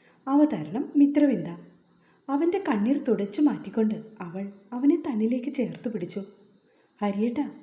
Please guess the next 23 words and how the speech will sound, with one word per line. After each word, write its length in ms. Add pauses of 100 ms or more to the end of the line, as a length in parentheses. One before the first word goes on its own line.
(400)
എന്തായാലും 640
പറയ്, 400 (720)
എന്തിനാ 440
ഇത്രയ്ക്ക് 360
സങ്കടം? 400 (800)
ഏട്ടൻ 340
കരയുന്ന 400
കണ്ടിട്ട് 360 (540)
എൻ്റെ 240
ചങ്ക് 380
പൊട്ടുവാ 340
കേട്ടോ." 280 (880)
ഭദ്രയുടെ 400
വാക്കുകൾ 440
ഇടറി. 340 (680)
പക്ഷെ 240
എല്ലാം 340
തുറന്നു 320
പറഞ്ഞ് 280 (200)
അവളെ 300
വിഷമിപ്പിക്കുവാൻ 680 (520)
ഹരി 160
തയ്യാറല്ലായിരുന്നു. 880